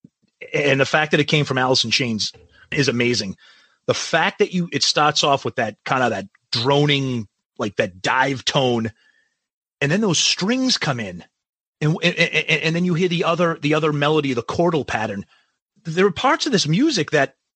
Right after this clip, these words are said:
a-, again, I, I, I'm a visual person when I listen to music. There are parts of this where I'm like,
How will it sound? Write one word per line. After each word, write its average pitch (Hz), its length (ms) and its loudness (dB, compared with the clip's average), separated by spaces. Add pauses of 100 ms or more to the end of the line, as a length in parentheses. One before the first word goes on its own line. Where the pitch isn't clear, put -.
(160)
a-, 151 140 -2
again, 190 280 2
I, 147 180 2
I, 156 180 -2 (240)
I'm 170 140 2
a 165 40 4
visual 214 400 0
person 202 380 0
when 196 100 -2
I 160 60 -2
listen 160 240 -2
to 143 60 -4
music. 151 400 -4 (540)
There 196 100 2
are 196 40 2
parts 294 320 0
of 247 80 2
this 185 160 2
where 175 120 2
I'm 165 80 2
like, 156 280 2